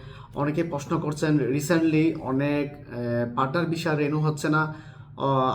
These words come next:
আবার অনেক পার্টনার ভিসা, আহ, আপনার লাইসেন্স ক্যান্সেলও হচ্ছে না, এক ধরনের ব্লক হয়ে আছে, ঠিক আছে? তো এটা কেন হচ্ছে? তো এটা নিয়ে অনেকে ঘাবড়াচ্ছে। আসলে, আহ, সেটা নিয়ে আমি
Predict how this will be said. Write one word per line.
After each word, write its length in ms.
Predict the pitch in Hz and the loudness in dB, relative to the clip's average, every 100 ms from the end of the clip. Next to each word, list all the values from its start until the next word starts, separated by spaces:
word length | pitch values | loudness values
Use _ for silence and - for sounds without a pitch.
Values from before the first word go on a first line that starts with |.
| 127 | 2
আবার 220 | 139 135 | 2 2
অনেক 220 | 139 151 151 | 2 2 0
পার্টনার 280 | 139 156 | -2 0
ভিসা, 260 | 151 160 165 | 0 0 0
আহ, 760 | 151 147 143 - - - - 170 | 2 0 -2 -10 -16 -16 -10 -6
আপনার 480 | 113 117 139 131 120 | -4 -4 -2 -2 2
লাইসেন্স 480 | 135 - 202 196 | 0 2 2 0
ক্যান্সেলও 400 | - 156 156 170 | -2 0 4 4
হচ্ছে 280 | 156 147 - | 4 0 0
না, 220 | 135 127 123 - - - | 0 0 -6 -16 -20 -12
এক 160 | 131 139 | -6 0
ধরনের 300 | 151 151 147 | 2 4 2
ব্লক 380 | 139 151 180 | 4 4 4
হয়ে 200 | - 160 | 2 2
আছে, 360 | 143 135 131 120 - - - - - | 2 0 -2 -4 -10 -18 -20 -20 -10
ঠিক 120 | 139 | -6
আছে? 360 | 160 214 160 - - - - | 0 4 4 2 -10 -18 0
তো 300 | 151 156 165 | 6 8 8
এটা 260 | - 160 170 | 4 0 0
কেন 200 | 165 170 | 2 2
হচ্ছে? 380 | 180 165 - 113 - - - - | 4 2 -2 -6 -8 -14 -18 -6
তো 120 | 147 | -2
এটা 160 | 147 160 | 2 2
নিয়ে 140 | 160 | 4
অনেকে 460 | 156 147 151 160 151 | 4 2 2 4 4
ঘাবড়াচ্ছে। 580 | 143 131 143 - 175 240 - | 4 0 -2 0 0 0 -6
আসলে, 460 | - 151 151 151 | -2 2 6 6
আহ, 920 | 147 147 - - - - - 139 135 | 4 -2 -14 -18 -20 -20 -4 4 4
সেটা 260 | 135 202 180 | 6 4 4
নিয়ে 160 | 165 156 | 4 2
আমি 320 | 147 143 | 2 0